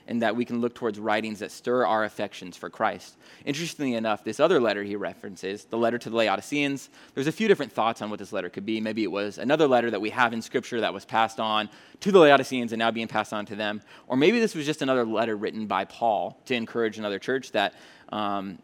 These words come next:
isn't something that we have in Scripture, but was something that surely, because of the character of Paul that we know,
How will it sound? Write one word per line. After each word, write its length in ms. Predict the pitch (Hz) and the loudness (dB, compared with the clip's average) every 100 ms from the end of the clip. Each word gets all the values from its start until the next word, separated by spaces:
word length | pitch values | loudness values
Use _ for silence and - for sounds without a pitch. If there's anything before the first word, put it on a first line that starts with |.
| _ | _
isn't 240 | 147 147 | -2 -2
something 240 | 160 131 127 | -2 -2 -2
that 100 | 104 | -2
we 80 | 110 | -2
have 400 | 98 90 95 - | -2 -2 -4 -8
in 120 | 110 | -12
Scripture, 420 | - - - 110 | -6 -6 -4 -6
but 160 | 98 117 | -4 -2
was 140 | 120 | -2
something 300 | - 160 135 | -2 -2 -2
that 120 | 117 | -4
surely, 320 | - 160 151 120 | -4 0 2 2
because 320 | 107 - 104 | 0 -8 -8
of 80 | 107 | -8
the 100 | 98 | -8
character 460 | - 113 110 117 | -4 -4 -4 -6
of 120 | 95 - | -8 -4
Paul 220 | 110 107 | -2 -2
that 100 | 95 | -2
we 120 | 113 | -4
know, 320 | 110 107 156 | 0 0 0